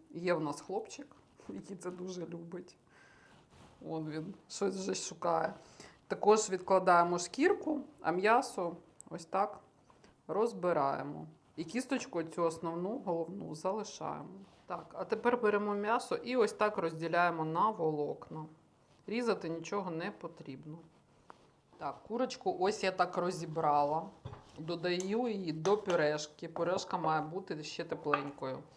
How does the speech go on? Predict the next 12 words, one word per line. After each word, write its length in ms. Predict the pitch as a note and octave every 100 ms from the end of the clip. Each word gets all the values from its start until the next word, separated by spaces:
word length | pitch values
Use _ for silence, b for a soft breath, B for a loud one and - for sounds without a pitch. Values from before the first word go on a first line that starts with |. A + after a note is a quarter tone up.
| B B B - E3+
Не 100 | E3+
прям, 320 | E3 D#3+ D#3
щоб 260 | - D#3+
гарячою, 680 | D#3+ F#3+ A#3+ G#4 G#4+ E4 B3 -
а 100 | F#3+
тепленькою. 680 | - F#3+ C#3 C#3 C#3 - C#3 B B B -
Все 260 | - A3+ B3
ретельно 480 | A3 G3+ G#3 G3 F#3+
перемішаю, 920 | F#3 F#3+ F#3+ G3 - A#3 C4 C#4+ E3 D#3
спробую 540 | - - G3 F#3+ G3
на 140 | F#3+ F#3+
смак. 500 | - G#3+ A3 C4